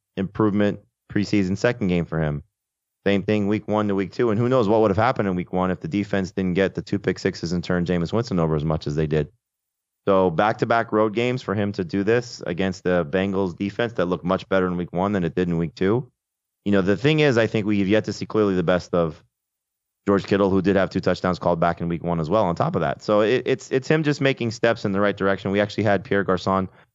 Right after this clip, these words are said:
uh, join us on set today on C B S Sports H Q, played with Garoppolo briefly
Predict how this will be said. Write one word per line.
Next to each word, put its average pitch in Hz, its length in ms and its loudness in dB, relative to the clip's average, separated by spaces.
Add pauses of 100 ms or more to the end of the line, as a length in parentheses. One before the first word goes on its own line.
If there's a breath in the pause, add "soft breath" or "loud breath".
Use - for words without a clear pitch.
(180)
uh, 87 140 2
join 92 240 0
us 95 140 0
on 92 100 2
set 95 240 -2
today 90 220 0
on 90 100 -2
C 90 120 -6
B 87 100 -2
S 85 80 -4
Sports 92 260 -2
H 90 160 -2
Q, 98 220 2
played 90 260 0
with 90 180 -2
Garoppolo 92 560 2 (360)
briefly 98 480 2